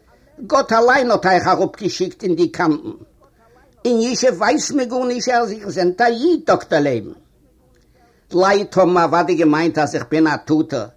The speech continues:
האט, האט אליעזר געזאגט היימיש. "די טוטער האט מיר שוין לאנג פארטריבן." "ניין, חולילה, קיינער האט דאס אזוי נישט געטראכט. נאך קיינער האט נישט געוואוסט,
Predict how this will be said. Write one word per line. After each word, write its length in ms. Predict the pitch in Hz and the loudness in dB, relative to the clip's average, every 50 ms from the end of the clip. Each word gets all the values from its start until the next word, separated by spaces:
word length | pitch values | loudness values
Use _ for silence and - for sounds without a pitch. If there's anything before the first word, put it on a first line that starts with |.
| _ _ - | _ _ -8
האט, 140 | 135 147 - _ _ _ _ 190 _ _ _ _ _ _ _ _ _ _ _ _ _ _ _ _ | -8 -8 -10 _ _ _ _ _ _ _ _ _ _ _ _ _ _ _ _ _ _ _ _ _
האט 240 | - 202 208 - - - - | 2 2 2 2 2 0 2
אליעזר 560 | 202 196 196 196 196 196 208 208 170 139 196 | 2 4 4 4 4 4 4 4 4 2 2
געזאגט 420 | 165 160 180 135 160 180 - - - | 2 4 2 2 2 0 -4 -4 -4
היימיש. 560 | - 165 156 147 135 117 98 90 - - - - _ _ _ _ _ _ _ _ _ _ _ - | 0 2 2 2 2 0 -2 -6 -10 -16 -20 -20 _ _ _ _ _ _ _ _ _ _ _ 0
"די 100 | 170 170 | 0 0
טוטער 480 | - - 226 262 254 240 - 247 240 | 0 0 -2 -2 -2 0 2 2 4
האט 340 | 240 226 196 - - - - | 4 4 4 4 4 2 2
מיר 80 | 190 185 | -2 -2
שוין 260 | 185 - 180 175 170 | 0 2 2 2 4
לאנג 280 | 190 226 269 285 302 - | 4 2 2 0 -2 -4
פארטריבן." 600 | - - 220 202 - - - 185 135 98 95 - - _ _ _ _ _ _ _ _ _ _ _ _ _ - | -2 -2 -2 -2 -2 -4 -4 -4 -2 -4 -6 -10 -12 _ _ _ _ _ _ _ _ _ _ _ _ _ -6
"ניין, 600 | 190 214 214 240 262 277 269 262 240 226 202 180 156 | -4 -2 0 2 2 2 2 2 0 2 2 2 2
חולילה, 1040 | - - - - 202 233 233 208 185 165 156 190 233 220 180 175 160 151 131 127 117 - | 0 -2 -4 -2 0 0 2 2 4 4 4 2 0 2 2 2 2 2 2 -2 -4 -6
קיינער 440 | - - - 202 247 233 214 208 190 | -8 -6 -4 -2 0 0 2 2 2
האט 140 | 156 151 - | 2 2 0
דאס 180 | - 160 139 120 | -2 -2 -2 -2
אזוי 220 | 117 156 196 185 | 0 2 4 4
נישט 320 | 165 180 180 - - - | 4 4 4 2 -2 -6
געטראכט. 500 | 170 156 - - - 147 131 113 - - _ _ _ _ _ _ _ _ _ _ - | -8 -8 -8 -6 -6 -6 -6 -6 -8 -12 _ _ _ _ _ _ _ _ _ _ -10
נאך 160 | 131 120 95 - | -8 -8 -8 -8
קיינער 480 | - 117 156 185 226 247 226 311 160 143 | -8 -4 -2 0 0 2 2 2 2 2
האט 160 | 165 165 - | 0 -2 -4
נישט 220 | 185 - - - | -10 -10 -6 -4
געוואוסט, 500 | 220 202 185 277 330 330 - - - - | -4 -4 -2 -2 -4 -4 -4 -8 -14 -18